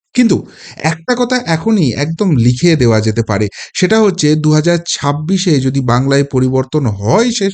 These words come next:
পর্যন্ত, সেটা বিজেপির হাত ধরে হবে। বাম বা কংগ্রেসের হাত ধরে হওয়া সম্ভব নয়। তার কারণ তাদের যে নীতি বিমুখতা। বামফ্রন্ট বা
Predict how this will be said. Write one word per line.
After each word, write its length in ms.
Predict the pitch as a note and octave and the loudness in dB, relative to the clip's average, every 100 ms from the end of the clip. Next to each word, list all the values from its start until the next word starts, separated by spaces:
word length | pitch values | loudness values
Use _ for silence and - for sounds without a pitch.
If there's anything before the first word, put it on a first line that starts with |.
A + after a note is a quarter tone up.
| - | -4
পর্যন্ত, 460 | F#3+ F#3+ G3 G3 G3+ - - | -4 -2 0 0 -4 -6 -18
সেটা 240 | - D#3 D#3 | -4 -2 0
বিজেপির 440 | B2 A2+ A2 B2 | 0 0 0 0
হাত 140 | A2 A2 | -2 -2
ধরে 160 | A2+ A2 | 0 0
হবে। 260 | G#2+ F#2+ F#2 _ - - A#2 | 0 -4 -10 _ -20 -6 0
বাম 340 | D3 A3 B3+ | 2 2 2
বা 100 | B3+ | 2
কংগ্রেসের 480 | A#3+ A3 A3+ G#3+ A3+ | 2 2 2 2 0
হাত 160 | F#3 | 0
ধরে 220 | F3+ G#3 G3 | 0 0 0
হওয়া 320 | D3 D#3 D#3+ | 0 0 0
সম্ভব 420 | D#3+ C#3 C#3 C#3 A#2+ | -2 -4 -2 -2 0
নয়। 260 | A#2 D3+ B2 - _ | 2 2 -2 -8 _
তার 160 | C3 B2+ - | -4 -4 -2
কারণ 340 | A#2+ D#3+ C4 B3+ _ _ - | 0 0 -2 -6 _ _ -4
তাদের 260 | B2+ D3+ | 0 0
যে 200 | C#3+ C3 | 0 2
নীতি 360 | B2+ A#2+ A#2+ C3+ | 4 4 2 -2
বিমুখতা। 560 | A2+ A2 G#2+ A2 G2 G2 _ _ _ _ _ - | 2 2 0 -2 -6 -8 _ _ _ _ _ -6
বামফ্রন্ট 520 | B2 F3 A3 B3 A#3 | 0 0 0 0 2
বা 80 | A3+ | 2